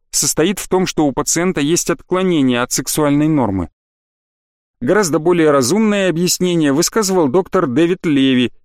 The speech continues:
из Института психопедиатрии в Нью-Йорке. Доктор Леви обнаружил, что если ребёнок находится на грудном вскармливании,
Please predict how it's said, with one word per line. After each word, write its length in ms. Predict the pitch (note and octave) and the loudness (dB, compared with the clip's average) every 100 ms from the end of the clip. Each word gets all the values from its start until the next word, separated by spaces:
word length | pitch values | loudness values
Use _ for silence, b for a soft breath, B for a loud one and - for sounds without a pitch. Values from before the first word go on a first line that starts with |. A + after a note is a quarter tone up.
| _ - | _ -4
из 160 | D3+ | 0
Института 560 | F3 E3 - E3 G#3 F3+ | 0 0 -2 -2 -2 -2
психопедиатрии 920 | - F#3+ E3 C#3 C3 C#3 - G3+ G3+ | 0 0 -2 -4 0 0 0 -2 -2
в 100 | B2 | 0
Нью-Йорке. 720 | D3 F3 F3 D3 A2 - G2+ - _ _ _ _ _ _ - | 0 2 2 2 2 0 -6 -6 _ _ _ _ _ _ -10
Доктор 440 | A#2 F#3 - E3 | -2 -2 0 -2
Леви 300 | A#2+ C3+ F3+ | 0 2 2
обнаружил, 640 | D#3+ A#2 C3 C3 G3 F3 D3+ | 2 2 2 2 2 2 0
что 240 | - C#3 | 0 0
если 380 | B2+ G3 G3 D#3+ | 2 0 0 0
ребёнок 480 | C3+ A#2+ D3+ D3+ - | 0 0 0 -2 -2
находится 540 | C3+ - F#3 F#3 - | -4 -2 0 0 0
на 120 | D3 | 0
грудном 400 | C3 C3+ C3+ G3 | 0 0 0 0
вскармливании, 840 | F3+ - C#3 C#3 D3+ D3 D#3 D3+ C3+ | -2 -2 0 2 2 2 2 0 -2